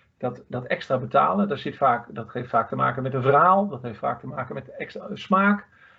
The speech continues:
dat heeft te maken met, eh, andere belevingselementen die eromheen omgebouw-, opgebouwd kunnen worden.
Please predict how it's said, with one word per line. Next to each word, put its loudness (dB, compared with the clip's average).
dat -8
heeft -4
te -6
maken 0
met, -4
eh, -2
andere 2
belevingselementen 0
die 0
eromheen 2
omgebouw-, 4
opgebouwd -2
kunnen -10
worden. -10